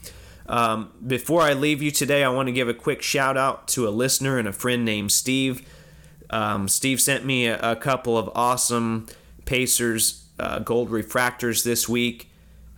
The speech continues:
Um, I'm thankful for his conversation. I'm thankful for his friendship.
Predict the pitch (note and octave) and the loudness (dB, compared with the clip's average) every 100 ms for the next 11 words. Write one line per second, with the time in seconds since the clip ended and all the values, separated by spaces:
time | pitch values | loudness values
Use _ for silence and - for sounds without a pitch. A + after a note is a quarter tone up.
0 | - A2 G#2 G#2 A2+ G#2 C3 B2 A#2 A#2 | -2 0 0 0 -4 -2 -2 -2 -2 -4
1 | - A#2+ A2 - A#2+ A2+ - A#2+ A2+ A2+ | 0 0 0 0 0 0 0 0 -2 -4
2 | G#2 G#2+ A2+ A2 G#2 G#2+ F#2+ - A#2+ A#2+ | -4 -2 -2 -4 -4 -2 -2 -2 -2 -2
3 | A#2+ B2 A#2 | 0 0 -2